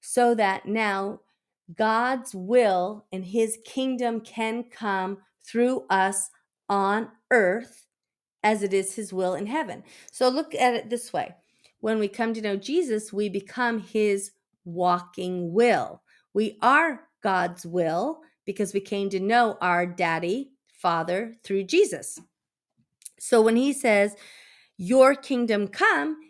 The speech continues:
his kingdom comes through us as we're on this earth.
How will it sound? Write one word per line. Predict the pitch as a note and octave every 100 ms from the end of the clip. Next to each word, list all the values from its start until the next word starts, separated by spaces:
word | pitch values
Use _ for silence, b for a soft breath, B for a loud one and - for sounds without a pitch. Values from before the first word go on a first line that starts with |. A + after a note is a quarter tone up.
| _
his | - C#4 D4+ -
kingdom | - D#4 D#4+ C4+ A3+
comes | A3+ B3 B3 A#3+ B3+ - -
through | A#3 B3+ D#4+
us | A4 F#3+ - - - _ _ _ -
as | A3+
we're | A#3+
on | - A3 A#3
this | C#4 -
earth. | G4+ A3+ E3+